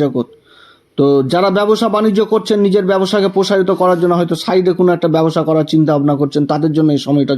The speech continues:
যথেষ্ট ভালো এই কুম্ভ রাশির, যে সাইডে কিছু করতে পারবে। কিংবা যারা পার্ট টাইম, পার্ট টাইমার কাজ খুঁজে বেড়াচ্ছেন, যে কাজ করেও নিয়েও সময় বেঁচে যাচ্ছে, সেই সময় আবার অন্য কোনো কাজে লাগাবে, তো সেই সময়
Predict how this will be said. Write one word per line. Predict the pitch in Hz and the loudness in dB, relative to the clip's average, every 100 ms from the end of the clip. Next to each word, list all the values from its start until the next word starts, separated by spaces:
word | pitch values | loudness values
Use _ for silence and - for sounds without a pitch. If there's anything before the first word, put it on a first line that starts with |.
| 131 | -4
যথেষ্ট | 131 120 139 | -4 -4 -4
ভালো | 123 120 123 _ - - - | -2 -2 -4 _ -20 -14 -4
এই | 135 | -2
কুম্ভ | 135 135 131 | 0 2 2
রাশির, | 120 120 117 120 | 0 -2 -6 -4
যে | 123 123 | -4 -4
সাইডে | 151 160 156 151 | -2 0 0 -2
কিছু | 147 143 | -2 -2
করতে | 143 - 135 | -2 -2 -2
পারবে। | 131 127 127 - - _ | -2 -2 -6 -10 -20 _
কিংবা | 202 208 220 | -2 0 0
যারা | 214 214 | 0 -2
পার্ট | 214 214 | -4 -4
টাইম, | 220 214 214 208 214 170 - | -2 0 2 0 -2 -6 -6
পার্ট | 196 190 | -6 -2
টাইমার | 214 208 202 202 | -2 0 -2 -2
কাজ | 202 190 - - - | -4 -6 -12 -14 -6
খুঁজে | 180 190 | 0 2
বেড়াচ্ছেন, | 170 156 - 135 139 | 2 0 0 0 2
যে | 151 147 | 0 -2
কাজ | 208 208 - | -6 -4 0
করেও | 220 226 | 2 4
নিয়েও | 233 220 | 2 0
সময় | 214 214 202 | 0 0 2
বেঁচে | 190 180 165 | 0 2 0
যাচ্ছে, | - - 104 - - - | 0 -6 -10 -12 -20 -10
সেই | - 208 208 | -2 -2 0
সময় | 202 196 | 0 0
আবার | 185 180 | 2 2
অন্য | 180 180 180 | 2 2 2
কোনো | 175 | -2
কাজে | 165 156 151 | 0 -2 0
লাগাবে, | 135 120 117 117 - - _ | 0 0 -2 -4 -6 -20 _
তো | 143 | -6
সেই | - 156 | -2 -2
সময় | 156 156 156 | 0 0 2